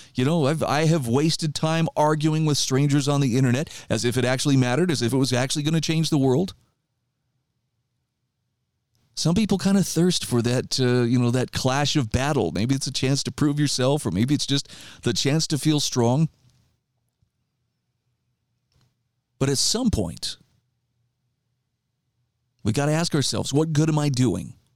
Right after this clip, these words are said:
If I'm someone who is either promoting conflict or just simply running to the sound of somebody else's conflict or someone else's invitation to conflict, how is that in any way improving the world around me?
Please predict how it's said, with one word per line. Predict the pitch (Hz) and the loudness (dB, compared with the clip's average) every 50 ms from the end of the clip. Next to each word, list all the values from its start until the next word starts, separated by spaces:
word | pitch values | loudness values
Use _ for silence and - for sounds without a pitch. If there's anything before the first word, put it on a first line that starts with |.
| _ _ _ _ _ _ _ _ _ _ _ _ _ | _ _ _ _ _ _ _ _ _ _ _ _ _
If | - 113 113 | -6 -4 -2
I'm | - 135 165 214 202 | 0 0 0 2 0
someone | - - 202 185 185 185 165 | 0 0 0 0 2 2 4
who | 156 165 | 4 4
is | 139 123 117 131 | 4 2 2 2
either | 131 127 120 117 | 2 2 2 2
promoting | - - - 98 95 117 156 185 185 165 | 0 0 -2 0 0 0 0 0 0 0
conflict | - 185 180 180 170 - 180 190 185 - | 0 0 0 0 0 0 -2 -2 0 0
or | 131 | -2
just | 110 - 170 - | -2 0 -2 -2
simply | - 175 143 160 156 143 | -2 -2 0 0 0 2
running | 107 113 131 147 160 165 165 | 2 2 2 2 2 2 2
to | 156 | 2
the | 143 139 | 0 -2
sound | - - 131 131 147 160 160 | -2 -2 -2 -2 0 -2 -2
of | 123 | 0
somebody | - 127 127 123 113 104 | 0 0 0 0 0 0
else's | 107 120 - - 160 151 - - - - - - - - | 0 0 0 -2 -4 -6 -8 -10 -12 -20 -20 -20 -14 -8
conflict | - - 156 156 156 139 - 151 156 180 - - | -4 -2 0 0 0 0 0 -2 -2 -2 -2 -4
or | 113 98 | -4 -2
someone | - - 139 139 131 | 0 0 0 0 0
else's | 131 135 - 127 113 | 0 -2 -2 -4 -4
invitation | 123 131 156 143 120 120 - - - 156 190 175 - 185 180 | -2 0 0 0 0 -2 -4 -4 -2 -2 0 0 0 0 -2
to | 165 - | -2 -2
conflict, | - - 156 147 143 - 156 165 180 - - - _ _ _ _ _ _ _ _ _ _ _ _ _ _ _ _ _ _ _ _ _ _ _ _ _ _ _ _ - | -4 -4 -2 -2 -2 0 -2 -2 -2 -4 -12 -20 _ _ _ _ _ _ _ _ _ _ _ _ _ _ _ _ _ _ _ _ _ _ _ _ _ _ _ _ -8
how | - 143 185 226 226 | -4 0 2 4 4
is | 208 165 - | 2 2 2
that | 165 156 151 151 127 | 0 0 0 0 2
in | 151 127 | 2 2
any | 123 135 156 156 | 4 4 4 4
way | 131 123 123 131 | 4 2 2 2
improving | 127 120 - - 135 123 113 120 123 | 2 0 2 2 2 2 2 2 2
the | 117 | 2
world | 110 117 120 117 117 117 | 2 2 4 4 4 4
around | 107 110 127 151 139 101 | 4 2 2 2 0 -2
me? | 82 - - - | -2 -6 -12 -16